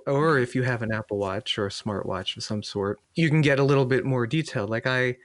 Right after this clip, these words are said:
Speaker 1: you know, I have an Apple Watch and I like to set it for my, my cycling, uh,
Speaker 2: Yeah.
Speaker 1: workouts. And I like to see, you know, how my V O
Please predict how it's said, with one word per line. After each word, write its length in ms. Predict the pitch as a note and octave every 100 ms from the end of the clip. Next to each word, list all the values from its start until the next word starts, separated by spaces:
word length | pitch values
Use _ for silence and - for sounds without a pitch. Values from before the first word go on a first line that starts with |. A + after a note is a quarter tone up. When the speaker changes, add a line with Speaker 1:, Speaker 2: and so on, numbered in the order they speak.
| - - _
Speaker 1:
you 80 | D#3
know, 60 | A#2+
I 80 |
have 100 | C3
an 80 | B2
Apple 300 | A2 A2 A#2
Watch 340 | A2 A2 - -
and 80 |
I 60 | A2+
like 220 | A2+ A#2+
to 320 | - A2 G#2 - _ _ -
set 280 | - B2+
it 160 | B2 -
for 200 | - B2+
my, 280 | B2 A2+ G#2+
my 120 | A#2
cycling, 580 | A#2+ A3 A#3 - G2 G#2 - _ -
uh, 40 |
Speaker 2:
Yeah. 40 | A2+
Speaker 1:
workouts. 560 | G#2 - F#3 - -
And 80 | A#2+
I 80 | A#2
like 160 | A#2 A#2
to 60 | A2
see, 400 | - B2+ A#2 A#2 - - -
you 100 | G#3
know, 160 | C#3+ C3
how 120 | C#3
my 160 | C3 A2+
V 180 | A2
O 60 | G#2